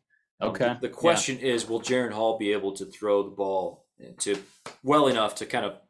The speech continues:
Speaker 1: close that gap, if you will?
Speaker 2: He's thrown for almost sixteen hundred yards, fourteen touchdowns, two picks.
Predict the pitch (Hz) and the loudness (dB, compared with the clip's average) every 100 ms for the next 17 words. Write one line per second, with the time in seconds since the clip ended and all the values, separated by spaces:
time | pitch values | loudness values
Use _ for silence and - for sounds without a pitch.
0 | _ - 107 101 92 82 90 87 - - | _ -4 -2 0 -4 -6 -8 -8 -10 -18
1 | 73 73 - - _ _ _ 147 143 160 | -18 -16 -18 -20 _ _ _ -2 0 2
2 | 180 185 147 - 143 160 - 147 135 - | 2 2 0 2 2 2 0 -2 -2 -2
3 | 139 135 127 117 117 127 131 - - _ | 0 2 2 2 2 2 -4 -12 -14 _
4 | - 151 151 143 131 131 - 131 131 123 | -2 -2 0 0 0 -2 0 0 0 -4
5 | - 135 135 113 90 - - | -4 -4 -2 -4 -6 -10 -20